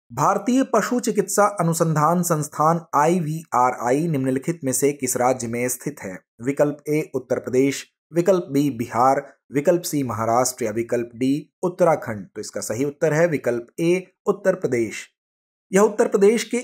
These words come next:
इज्जत नगर बरेली में अवस्थित है। यह पशु चिकित्सा एवं संबंध शाखाओं के क्षेत्र में भारत की प्रमुख उन्नत अनुसंधान सुविधा प्रदान करता है।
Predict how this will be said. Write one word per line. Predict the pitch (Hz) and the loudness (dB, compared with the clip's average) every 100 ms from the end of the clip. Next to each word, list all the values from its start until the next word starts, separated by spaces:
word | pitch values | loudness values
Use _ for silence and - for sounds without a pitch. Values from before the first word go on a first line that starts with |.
| - | -2
इज्जत | 170 147 190 190 | 0 2 2 2
नगर | 165 175 160 | 2 2 2
बरेली | 131 147 151 175 | 2 2 2 0
में | 170 165 | 0 -2
अवस्थित | - 127 123 - 139 107 | 0 0 0 -4 -10 -8
है। | 98 95 | -12 -10
यह | 110 - | -10 -4
पशु | 139 - 170 | -4 -2 -6
चिकित्सा | 156 135 - - 131 135 117 | -4 -8 -6 -2 -2 -2 -8
एवं | 117 117 | -8 -6
संबंध | 127 120 143 156 117 | -6 -4 -4 -4 -4
शाखाओं | - 113 - 127 143 | -4 -4 -4 -4 -4
के | 131 | -6
क्षेत्र | 110 - 143 131 | -6 -4 -4 -4
में | 113 131 156 _ _ - | -8 -8 -10 _ _ -16
भारत | 113 135 165 175 185 | -2 0 2 0 -6
की | |
प्रमुख | 170 175 185 190 - | -4 -2 -2 -6 -4
उन्नत | 190 185 196 196 151 | -2 0 0 -2 -6
अनुसंधान | 147 139 143 127 139 151 | -6 -4 -6 -2 -2 -2
सुविधा | 160 139 117 123 | -4 -6 -4 -4
प्रदान | 127 131 135 127 | -4 -2 -2 -2
करता | 113 101 117 107 | -8 -6 -6 -6
है। | 85 | -10